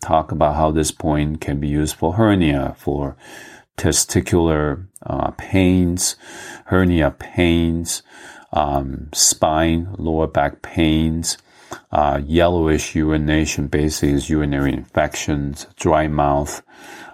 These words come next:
Um, Zhenjiu Jiayi Jing is very much, uh, like this point to be used for all these conditions.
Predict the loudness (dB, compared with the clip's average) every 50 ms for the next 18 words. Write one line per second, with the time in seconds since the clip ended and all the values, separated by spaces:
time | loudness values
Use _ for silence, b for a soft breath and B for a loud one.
0 | B 0 0 2 2 2 2 0 -2 -4 -6 -10 -8 -4 -2 -2 0 2 2 0
1 | 2 2 2 2 2 2 2 0 -2 -2 -2 0 -2 -2 -2 0 2 4 4 4
2 | 4 4 4 2 2 0 -2 -6 -4 -2 -2 0 -2 -2 -2 0 0 0 0 0
3 | 0 0 -2 -2 -2 -2 0 2 2 2 0 -2 -4 -4 -4 -4 -2 0 0 0
4 | 0 0 -2 -2 -2 -2 0 0 0 0 0 0 0 0 -2 -2 -4 -6 -6 -2
5 | 0 2 2 2 2 0 -2 -2 -2 -2 -4 -6